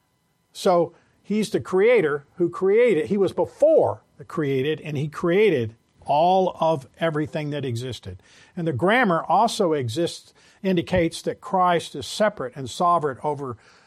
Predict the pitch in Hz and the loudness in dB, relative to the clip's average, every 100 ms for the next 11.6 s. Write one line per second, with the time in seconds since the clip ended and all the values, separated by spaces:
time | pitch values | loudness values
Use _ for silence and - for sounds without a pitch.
0 | _ _ - 151 156 151 - 92 104 _ | _ _ -8 -2 0 -2 -4 -14 -18 _
1 | _ 143 143 131 _ _ _ _ _ _ | _ -6 -6 -6 _ _ _ _ _ _
2 | _ _ _ _ _ _ - 127 131 202 | _ _ _ _ _ _ -14 -4 0 2
3 | 233 - 208 160 160 - _ _ _ _ | 0 -2 0 2 0 -6 _ _ _ _
4 | - _ _ 139 143 160 202 - 254 190 | -20 _ _ -6 -4 0 -2 0 2 2
5 | 123 117 131 127 131 151 127 135 - 175 | 2 -2 -4 -6 -6 -8 -6 -6 -6 -8
6 | 170 156 - - - - 139 - - 117 | -6 -8 -8 -6 -6 -6 -14 -12 -8 2
7 | 190 156 123 135 135 _ _ _ _ _ | 4 4 2 0 -6 _ _ _ _ _
8 | _ 120 110 151 143 - 156 120 131 - | _ -4 2 2 0 -6 -6 -6 -8 -10
9 | - - 147 - - - 208 156 117 107 | -16 -10 -8 -8 -6 0 2 2 2 0
10 | 110 120 - _ _ _ _ - - _ | -4 -6 -8 _ _ _ _ -20 -20 _
11 | - - - 143 131 | -20 -8 0 2 0